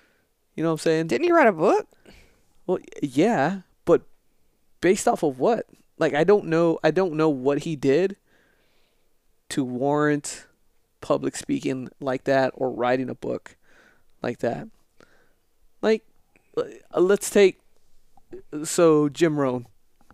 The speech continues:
Speaker 1: again, that
Speaker 2: I don't
Speaker 1: guy.
Speaker 2: know who that is.
Speaker 1: J-, uh, passed
Speaker 2: Somebody
Speaker 1: away a
Speaker 2: you
Speaker 1: long
Speaker 2: listen
Speaker 1: time ago.
Speaker 2: to, yeah.
Speaker 1: Yeah, but he was, like, the, uh, he's, like, the godfather of personal development. He's not, but, like, to me he is.
Speaker 2: Yeah.
Speaker 1: Anyways, this guy, before he, he started his public speaking gig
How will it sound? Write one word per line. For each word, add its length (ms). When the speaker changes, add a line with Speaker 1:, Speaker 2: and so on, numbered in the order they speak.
Speaker 1:
again, 400
that 160
Speaker 2:
I 40
don't 140
Speaker 1:
guy. 120
Speaker 2:
know 100
who 100
that 160
is. 320
Speaker 1:
J-, 200
uh, 120
passed 180
Speaker 2:
Somebody 200
Speaker 1:
away 0
a 40
Speaker 2:
you 40
Speaker 1:
long 80
Speaker 2:
listen 180
Speaker 1:
time 100
ago. 80
Speaker 2:
to, 60
yeah. 160
Speaker 1:
Yeah, 60
but 160
he 160
was, 180
like, 260
the, 380
uh, 500
he's, 200
like, 160
the 80
godfather 400
of 60
personal 240
development. 440
He's 160
not, 180
but, 200
like, 200
to 100
me 120
he 60
is. 240
Speaker 2:
Yeah. 180
Speaker 1:
Anyways, 360
this 160
guy, 300
before 840
he, 640
he 240
started 460
his 160
public 260
speaking 320
gig 320